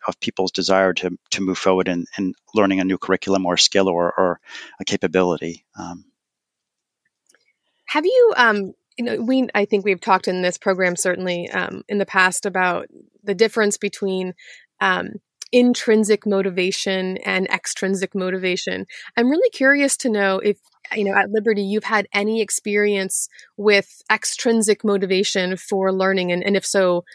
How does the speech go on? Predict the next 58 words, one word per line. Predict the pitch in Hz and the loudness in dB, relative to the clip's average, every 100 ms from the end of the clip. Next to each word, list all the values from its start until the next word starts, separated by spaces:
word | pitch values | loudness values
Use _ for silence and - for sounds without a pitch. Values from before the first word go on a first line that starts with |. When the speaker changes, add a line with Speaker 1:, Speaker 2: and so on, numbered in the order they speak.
| - _ | -20 _
Speaker 2:
you | 202 | -4
know, | 196 | 0
what | 240 | 4
did | |
it | 262 | 4
look | 226 302 | 2 0
like, | 208 180 - | -2 -2 -6
and, | - | -6
and | 190 | -2
how | 202 | 0
did | 208 | 2
it | 202 | 0
go? | 202 190 180 175 _ _ _ - - - - - - - - - - | 0 -2 -2 -10 _ _ _ -20 -20 -18 -20 -20 -18 -18 -20 -20 2
Speaker 1:
Yeah, | 170 143 | 4 6
so, | - 127 | 4 4
so | - 127 | 4 2
some | - 170 | 2 2
of | 185 | 4
the | 139 | 4
things | 139 123 | 4 2
we've | - 104 | 0 2
done | 113 113 107 | 4 4 2
for | - 107 | 0 2
those | 101 101 - | 4 2 2
extrinsic | 110 - - 104 98 - | 0 -2 -4 -4 -4 -2
motivators, | 98 98 95 98 98 98 95 - - | 0 0 2 0 0 0 2 0 0
um, | 98 95 92 95 | -2 -2 -4 -8
a-, | 113 104 - | -10 -12 -8
and, | 101 101 | -8 -4
you | |
know, | 95 | -6
part | - - 101 | -6 0 0
of | 90 | 2
our | 92 92 90 - - _ | 4 2 0 -6 -18 _
tagline | - 98 98 101 | -2 0 2 0
is, | 95 - | -2 -4
"People | - - | -6 -8
feel | - 98 | -2 -2
best | 85 95 87 - | 0 0 0 -4
to | |
do | 98 | -4
their | 98 92 | -4 0
best | 95 - | 0 0
work | 98 - | -4 -2
when | |
they | 95 | -4
feel | - 95 | -2 0
safe | - 98 95 | 0 0 -2
and | 95 | -2
secure." | 101 - 107 | -2 0 0
So | - | 0
we | 95 92 | -2 -2
hope | 101 - | -2 0
that | 98 | 0
intrinsic | 98 92 107 98 98 | 0 -4 -2 -2 0
motivator | 98 98 101 98 95 | 0 0 0 0 0
is | |
set. | - 95 123 | 2 2 0